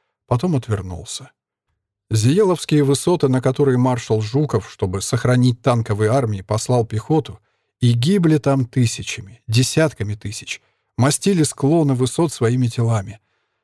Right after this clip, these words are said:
Там и погиб капитан, дослужившийся до майора, но так и не узнавший об этом. Танюше сообщили лишь в начале мая, когда война почти закончилась,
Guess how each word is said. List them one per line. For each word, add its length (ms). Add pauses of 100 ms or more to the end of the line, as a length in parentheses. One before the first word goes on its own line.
(380)
Там 220
и 60
погиб 380
капитан, 520
дослужившийся 760
до 100
майора, 640 (200)
но 220
так 220
и 60
не 100
узнавший 540
об 120
этом. 300 (840)
Танюше 400
сообщили 520
лишь 240
в 40
начале 400
мая, 300
когда 300
война 300
почти 320
закончилась, 760